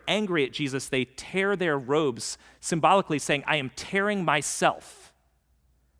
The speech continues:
And it's why the first thing that the father does in the prodigal son story after embracing and kissing his son is robe him.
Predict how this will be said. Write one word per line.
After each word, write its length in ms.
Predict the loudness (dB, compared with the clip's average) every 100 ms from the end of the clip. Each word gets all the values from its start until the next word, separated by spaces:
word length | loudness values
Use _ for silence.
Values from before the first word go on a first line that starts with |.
| _ _ _ _ _ _
And 80 | -12
it's 140 | -4
why 240 | 4 4
the 80 | 4
first 400 | -2 -4 -4 -6
thing 220 | -8 -8
that 100 | -8
the 80 | -10
father 420 | -6 -2 0 -2
does 220 | 0 0 -2
in 60 |
the 80 | -6
prodigal 340 | -2 -2 -2
son 300 | -6 -4 -4
story 320 | -6 -6 -2 -2
after 220 | -4 -8
embracing 520 | -8 -6 -6 -6 -10
and 100 | -10
kissing 300 | -8 -10 -8
his 100 | -10
son 360 | -8 -8 -8 -10 -18 -20 _
is 220 | -4 -4
robe 400 | -6 -4 -4 -6
him. 320 | -12 -18 -18